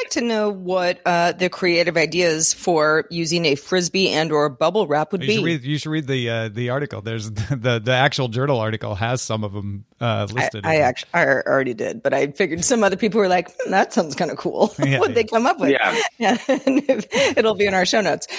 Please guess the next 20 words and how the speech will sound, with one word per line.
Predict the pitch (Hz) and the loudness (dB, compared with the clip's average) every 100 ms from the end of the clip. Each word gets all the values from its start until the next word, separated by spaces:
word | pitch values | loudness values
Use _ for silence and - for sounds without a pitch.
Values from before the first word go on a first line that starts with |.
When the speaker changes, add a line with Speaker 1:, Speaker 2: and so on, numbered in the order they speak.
| - - _ | -12 -16 _
Speaker 1:
But, | 226 226 | 0 2
uh, | 214 208 202 | 4 4 2
yeah, | 403 | 2
I, | 392 202 165 285 - | 4 4 2 -2 -4
I | 320 294 | 0 0
don't, | - - - - _ | 0 -6 -14 -14 _
I | 381 | 0
don't | 359 208 | 2 0
know. | 165 165 | 2 2
I, | 170 240 269 - | 2 4 2 2
I | - | 0
think | 247 330 311 - - _ | 2 0 0 -8 -20 _
probably | - 247 233 269 262 | -4 0 2 2 0
because | 226 226 - 196 190 190 185 180 - - | 0 -2 0 2 4 4 2 2 0 2
it | 190 185 | -2 0
has | 190 175 | 0 -2
been | - 175 170 | -2 -4 0
something | 190 175 180 175 180 - | -2 0 -2 -2 -4 -6
I, | 175 - - | -6 -6 -2
I, | 160 | -2